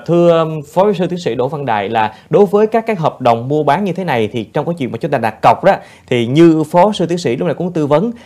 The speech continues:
là cái chuyện là nếu như mà cái thỏa thuận cọc ban đầu không đúng như dự kiến nữa thì trong trường hợp này thì như là chú Minh, chú có quyền là theo thỏa thuận cọc là có thể là một đền hai, đền ba.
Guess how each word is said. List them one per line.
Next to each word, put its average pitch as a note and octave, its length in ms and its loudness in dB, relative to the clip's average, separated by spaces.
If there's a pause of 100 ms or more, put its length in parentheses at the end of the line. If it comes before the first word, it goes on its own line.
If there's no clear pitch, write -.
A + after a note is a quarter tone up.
(120)
là B2+ 80 -2
cái F#3+ 120 0
chuyện B2+ 220 -4
là A2+ 100 0
nếu B2 180 0
như G#3 120 -2
mà C3 160 -2
cái F#3 420 -4
thỏa A#2+ 140 -2
thuận A2 300 -2
cọc - 200 0
ban C3 160 -6
đầu G#2+ 180 2
không F3 280 0
đúng A3 200 2
như D#3 360 0
dự A2+ 120 -2
kiến F3+ 220 0
nữa D3+ 280 0 (260)
thì B2+ 200 2
trong D3+ 120 0
trường A#2 180 -6
hợp A2 160 -6
này A2 240 -6
thì A2 200 -6
như D#3+ 260 0
là A#2+ 160 -2
chú E3 200 -4
Minh, F3 240 2 (240)
chú F#3+ 120 2
có G#3+ 120 0
quyền C3+ 400 0
là G#2+ 220 0
theo D#3+ 280 -2
thỏa B2+ 160 -2
thuận G#2+ 240 -4
cọc G#2+ 220 -2
là A2+ 80 -4
có D3 100 -8
thể C3 120 -6
là C3 140 -4
một A2 300 2
đền G#2+ 180 0
hai, C3+ 200 -2
đền G#2+ 180 -2
ba. B2+ 240 2